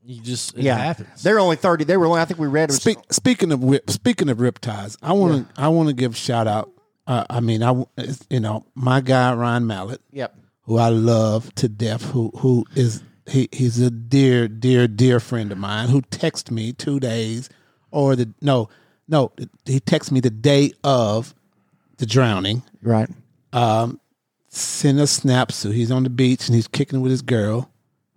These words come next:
Speaker 3: Two hours later, he was dead.
Speaker 2: It's terrible.
Speaker 3: So I'm just saying, like, Ryan is a top-notch guy. He did it for Arkansas like
Speaker 2: Yep.
Speaker 3: no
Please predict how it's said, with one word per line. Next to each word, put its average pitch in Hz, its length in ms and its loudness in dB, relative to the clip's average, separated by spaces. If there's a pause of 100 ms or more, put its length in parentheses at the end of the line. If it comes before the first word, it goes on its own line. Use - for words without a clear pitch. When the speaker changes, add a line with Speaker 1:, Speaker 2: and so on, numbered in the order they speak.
(100)
Speaker 3:
Two 123 200 0
hours 123 280 4
later, 110 320 -2 (160)
he 117 140 -16
was 104 120 -8
dead. 98 440 -4
Speaker 2:
It's - 120 -18
terrible. 107 380 -4 (220)
Speaker 3:
So 127 360 2 (140)
I'm 139 160 2
just 143 260 4
saying, 123 300 2
like, 117 240 2
Ryan 120 540 2 (280)
is 110 300 -4 (200)
a - 80 -12
top-notch 123 840 -2
guy. 120 320 -2 (560)
He 131 220 -4
did 127 300 4
it 135 100 0
for 107 100 -6
Arkansas 117 720 -6 (340)
like 107 120 -2
Speaker 2:
Yep. 107 100 -2
Speaker 3:
no 123 260 0